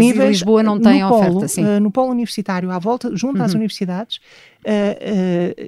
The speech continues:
Speaker 1: existiam terrenos disponíveis, classificados, eh, em termos urbanísticos, ehm, com usos que permitiam o desenvolvimento deste tipo de projetos. Eh, e, portanto, isso foi um
Speaker 2: Mas o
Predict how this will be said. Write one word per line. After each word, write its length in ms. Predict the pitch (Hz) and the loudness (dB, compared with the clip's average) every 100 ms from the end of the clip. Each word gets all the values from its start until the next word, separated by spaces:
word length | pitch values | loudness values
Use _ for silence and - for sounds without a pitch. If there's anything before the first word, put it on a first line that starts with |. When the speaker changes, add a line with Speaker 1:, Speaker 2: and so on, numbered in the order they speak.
| - | -12
Speaker 1:
existiam 500 | - 170 - 240 269 | -8 -8 -4 -4 -4
terrenos 320 | - - 208 | -6 -6 -6
disponíveis, 640 | - - 185 196 240 262 - _ _ - - | -6 -6 -2 -2 -4 -10 -14 _ _ -20 -4
classificados, 720 | 220 - 185 180 214 - - 294 | -4 -2 -6 -6 -6 -6 -10 -6
eh, 160 | 170 | -4
em 60 | 160 | -4
termos 340 | 180 165 165 | -4 -6 -8
urbanísticos, 880 | - 165 156 170 226 - 247 - - - - - | -8 -6 -2 -2 -2 -6 -12 -14 -20 -20 -20 -16
ehm, 720 | - 196 190 185 190 190 202 - - - | -4 -2 0 0 0 -2 -6 -10 -14 -6
com 420 | - 214 214 214 226 | 0 2 2 2 0
usos 200 | 247 - | -2 -8
que 100 | - | -8
permitiam 580 | 220 220 202 240 233 214 | -2 -2 -2 -6 -6 -6
o 60 | |
desenvolvimento 540 | 185 202 208 196 202 190 | -4 -4 -4 -4 -4 -8
deste 160 | - | -12
tipo 180 | 185 - | -12 -10
de 60 | 160 | -10
projetos. 280 | 165 - _ - - - _ | -10 -14 _ -20 -20 -20 _
Eh, 400 | 196 190 190 - | -2 0 -2 -2
e, 100 | 202 | -4
portanto, 640 | 170 - 208 220 262 277 359 | -4 -2 -2 -2 -6 -8 -6
isso 200 | 196 - | -6 -4
foi 720 | 226 240 254 269 269 269 - | -4 -2 -4 -6 -8 -8 -10
um 60 | |
Speaker 2:
Mas 40 | |
o 20 | 254 | -6